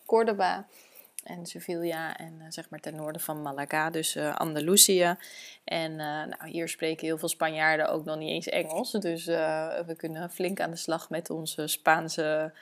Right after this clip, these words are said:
eh, taal, talenkennis. Ik kan wel redelijk een woord Spaans hoor, dus, eh, maar mijn man en kinderen natuurlijk niet. Dus die zijn nu ook, eh,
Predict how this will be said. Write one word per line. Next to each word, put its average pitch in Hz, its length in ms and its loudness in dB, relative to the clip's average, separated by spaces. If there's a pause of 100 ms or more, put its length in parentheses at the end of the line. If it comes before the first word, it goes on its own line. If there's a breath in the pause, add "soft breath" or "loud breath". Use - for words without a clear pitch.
(380 loud breath)
eh, - 200 -8 (180)
taal, 165 560 8
talenkennis. 160 720 -2
Ik - 220 -10
kan 151 180 -2
wel 151 380 -2
redelijk 151 340 -4
een 143 80 -6
woord 143 200 -6
Spaans 143 400 -6
hoor, 170 200 2
dus, 160 240 -4
eh, 156 140 -4
maar 156 180 -6
mijn 151 140 -4
man 156 200 -4
en 156 100 -8
kinderen 147 320 -6
natuurlijk 147 320 -8
niet. - 300 -10
Dus - 180 -4
die 156 140 -4
zijn 151 260 -4
nu 151 180 -6
ook, - 180 -6
eh, 151 80 2